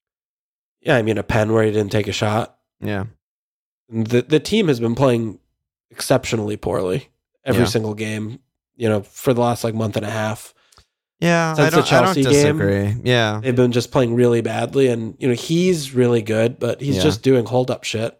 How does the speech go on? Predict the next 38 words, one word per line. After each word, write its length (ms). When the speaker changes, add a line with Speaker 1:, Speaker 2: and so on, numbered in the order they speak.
Speaker 1:
and 440
it's 160
nice 380
during 240
the 80
pile-up 520
'cause 140
he, 180
you 100
know, 80
you 160
know 160
he's 160
playing 440
every 180
Speaker 2:
That's 260
Speaker 1:
minute 60
he 60
Speaker 2:
a, 20
Speaker 1:
can, 120
Speaker 2:
that's 180
kinda 280
Speaker 1:
he 40
Speaker 2:
what 60
Speaker 1:
can 80
Speaker 2:
I 40
was 140
gonna 180
Speaker 1:
walk. 60
Speaker 2:
say. 500
Like, 260
for, 300
for 140
six 420
seven, 960
nailed 840
pens, 1080
<sighs> 40